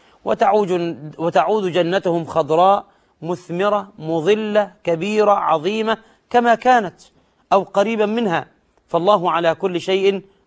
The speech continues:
قدير. وهكذا، آه، آه، فهموا الدرس وتعلموا العبرة مما فعلوا، فتابوا إلى الله توبة نصوحاً. والله تعالى فيما، آه، ذكر العلماء،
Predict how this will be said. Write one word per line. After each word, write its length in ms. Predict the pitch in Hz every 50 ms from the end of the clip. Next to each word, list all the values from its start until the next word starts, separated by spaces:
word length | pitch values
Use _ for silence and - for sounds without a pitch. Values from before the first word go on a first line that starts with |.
| _ -
قدير. 440 | - 165 151 180 190 170 135 - - _ _ _ _ _ _ _ _ _ _ -
وهكذا، 680 | 180 208 214 233 233 226 - 269 277 254 262 233 226 - _ _ _ _ _ _ _ _ _ _ _ -
آه، 260 | 180 185 185 180 175 170
آه، 300 | - 165 175 - - 165
فهموا 460 | - - 269 277 262 240 233 208 190
الدرس 640 | 160 139 185 185 175 143 - - - - - - _ _ _ _ _ _ _ _ _ _ -
وتعلموا 720 | 165 156 - 185 170 170 226 269 262 247 240 214 202 196
العبرة 680 | 180 160 196 233 208 185 214 208 196 - 196 185 185 175 - -
مما 320 | 170 185 185 175 170 160
فعلوا، 480 | 143 - 190 175 151 160 143 131 117 113 - _ _ _ _ _ _ _ _
فتابوا 600 | - 160 156 170 214 233 240 220 175 180 180 175
إلى 120 | 180 165
الله 400 | 160 147 151 170 185 175 156 160
توبة 480 | 156 156 202 202 185 160 156 156 - 151
نصوحاً. 680 | 139 135 135 127 - - 156 139 - - 131 120 113 113 _ _ _ _ _ _ _ _ _ -
والله 520 | 151 190 196 214 262 285 302 277 262 240
تعالى 540 | - 240 226 196 208 247 254 240 233 226 214
فيما، 520 | - - 202 190 175 175 165 160 151 - - -
آه، 420 | - 143 147 147 143 147 147 143
ذكر 320 | 139 185 165 - 196 175 160
العلماء، 520 | 151 135 139 147 151 156 196 233 247 240